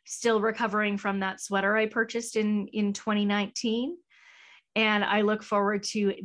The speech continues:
digging into our next two episodes of, of what it really means, some of the perks of entrepreneurship, some of the challenges, and how we can find some of that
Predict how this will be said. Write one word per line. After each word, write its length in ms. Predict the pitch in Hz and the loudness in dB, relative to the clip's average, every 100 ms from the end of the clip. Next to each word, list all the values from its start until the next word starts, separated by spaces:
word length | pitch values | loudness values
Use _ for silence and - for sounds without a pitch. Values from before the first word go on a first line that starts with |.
| 175 | -4
digging 460 | 202 196 208 220 208 | 0 2 2 -2 -2
into 920 | - 196 190 180 - 175 - - - 185 | -6 -4 -4 -4 -4 -6 -6 -8 -10 -8
our 120 | 185 | -4
next 360 | 180 180 - | -4 -4 -8
two 160 | - 180 | -6 -6
episodes 600 | 175 - 170 - 180 175 | -6 -8 -8 -6 -6 -4
of, 240 | 170 165 165 - - _ | -4 -6 -10 -20 -20 _
of 200 | 185 175 | -6 -4
what 180 | 180 277 | 0 2
it 160 | 349 - | 0 0
really 320 | 247 240 214 | 2 2 2
means, 640 | 190 180 175 175 180 - - _ _ _ _ _ _ | 0 -2 -4 -6 -8 -10 -16 _ _ _ _ _ _
some 300 | - - 262 | -6 0 2
of 100 | 285 | 2
the 80 | 254 | 0
perks 400 | - - 214 - | 0 -2 -4 -4
of 80 | 190 | -2
entrepreneurship, 960 | 175 175 170 170 165 165 - 175 165 - _ _ _ | -2 -4 -8 -6 -6 -6 -6 -6 -6 -10 _ _ _
some 220 | - 220 | -2 0
of 160 | 247 233 | 2 0
the 100 | 233 | -2
challenges, 840 | - 156 160 165 160 147 147 - _ _ _ - | -4 -6 -6 -6 -6 -8 -8 -14 _ _ _ -2
and 480 | 214 208 202 196 185 _ _ - | 2 4 4 2 -2 _ _ -14
how 240 | - 208 | -4 -2
we 140 | 277 330 | 0 -2
can 160 | 453 466 - - | -2 -4 -4 -2
find 300 | 294 339 330 | 0 0 -2
some 320 | - 233 240 | -4 -2 0
of 200 | 247 214 | 0 2
that 360 | 202 196 190 | 2 4 2